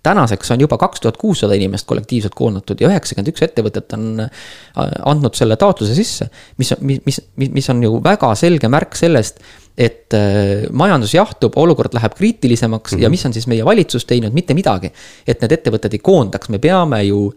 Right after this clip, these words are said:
Speaker 1: tagama oma ettevõtetele jätkusuutlikkuse ja
Speaker 2: Äh,
Speaker 1: konkurentsivõime.
Speaker 2: ja vot see konkurentsivõime on üks A ja O ka, et, äh, alati tuleb, äh, kui poliitikud, ütleme, et, äh, need, kes on valitsuses, armastavad rääkida konkurentsivõimest näiteks siin maailmaturul, siis nad toovad alati näiteks mingisugused protsendid, mis neile kasulikud on, aga tegelikkuses,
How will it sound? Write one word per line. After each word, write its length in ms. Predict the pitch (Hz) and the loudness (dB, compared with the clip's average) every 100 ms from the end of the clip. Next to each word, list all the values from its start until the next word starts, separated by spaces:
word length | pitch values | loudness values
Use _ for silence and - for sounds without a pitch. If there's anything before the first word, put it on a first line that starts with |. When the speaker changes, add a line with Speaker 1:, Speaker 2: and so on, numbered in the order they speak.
| _ | _
Speaker 1:
tagama 420 | 147 196 143 113 | 0 2 2 2
oma 140 | 104 110 | 2 2
ettevõtetele 760 | 180 123 113 - 110 - 104 104 | 0 0 -2 -4 -8 -6 -2 0
jätkusuutlikkuse 880 | 175 - 117 180 175 117 - 110 107 | 0 -2 -2 -2 -2 -6 -4 -2 0
ja 60 | 107 | 2
Speaker 2:
Äh, 40 | |
Speaker 1:
konkurentsivõime. 720 | 147 202 127 113 135 208 143 | 2 2 2 2 2 4 4
Speaker 2:
ja 60 | 101 | 2
vot 100 | 113 | 0
see 120 | - | 0
konkurentsivõime 760 | 143 170 120 107 101 131 151 104 | 2 2 2 2 4 4 6 4
on 100 | 92 95 | 4 2
üks 140 | - - | 0 2
A 240 | 147 113 | 4 4
ja 80 | 123 | 4
O 160 | 123 | 4
ka, 340 | 90 127 90 85 | 4 4 4 2
et, 240 | 87 - | 0 0
äh, 400 | 101 92 92 95 | 2 4 2 2
alati 300 | 127 131 - | 2 0 0
tuleb, 340 | 104 107 95 - | 2 4 2 2
äh, 160 | 101 98 | 2 4
kui 140 | 120 | 2
poliitikud, 580 | 143 165 160 - 113 - | 4 2 0 -2 -4 0
ütleme, 340 | 107 117 104 98 | 0 0 0 -2
et, 200 | - 104 | 0 0
äh, 140 | 98 | 2
need, 160 | 107 - | 2 0
kes 140 | 101 | -2
on 160 | 98 85 | -2 2
valitsuses, 380 | 113 139 - 107 | 2 2 2 2
armastavad 420 | 135 120 - 98 | 2 2 2 2
rääkida 440 | 123 151 - 110 101 | 4 2 2 0 2
konkurentsivõimest 1120 | 147 160 - 110 98 - 113 165 120 95 - | 0 0 0 0 0 0 4 4 4 2 0
näiteks 340 | 92 - 98 | -2 -2 -4
siin 120 | - 92 | -2 2
maailmaturul, 540 | 95 98 95 117 104 | 2 4 4 4 4
siis 260 | - - - | 0 -12 -4
nad 120 | 107 | -2
toovad 260 | - 151 113 | 2 4 4
alati 300 | 135 123 120 | 4 2 2
näiteks 340 | 123 131 107 | 0 0 0
mingisugused 380 | 131 139 123 110 | 2 2 2 0
protsendid, 480 | 117 110 165 170 113 | -2 0 2 4 2
mis 160 | 104 135 | 2 0
neile 160 | 131 | 0
kasulikud 540 | - 147 117 90 - 95 | 2 2 2 0 -2 0
on, 160 | 90 | 2
aga 120 | 90 98 | 2 2
tegelikkuses, 680 | 131 101 - 104 101 95 | 2 2 0 0 0 0